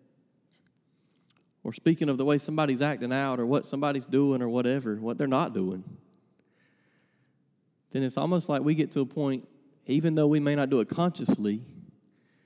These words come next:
what we're doing is, James says, we're putting ourselves right up in the same playing field with God. He said, "There's only one lawgiver, there's only one judge.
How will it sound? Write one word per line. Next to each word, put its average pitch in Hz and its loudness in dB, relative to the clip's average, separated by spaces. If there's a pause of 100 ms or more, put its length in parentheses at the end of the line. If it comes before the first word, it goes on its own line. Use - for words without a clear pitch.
(640)
what 139 2
we're 151 4
doing 151 4
is, 117 0 (640)
James 143 0
says, 127 0
we're 147 2
putting 151 0
ourselves 143 -2 (360)
right 143 0
up 143 0
in 139 0
the 127 -2
same 151 -2
playing 160 2
field 139 0
with 117 0
God. 123 -6 (2250)
He - -8
said, 135 -8
"There's 147 -2
only 170 4
one 160 0
lawgiver, 156 2
there's 143 0
only 147 0
one 135 0
judge. 131 0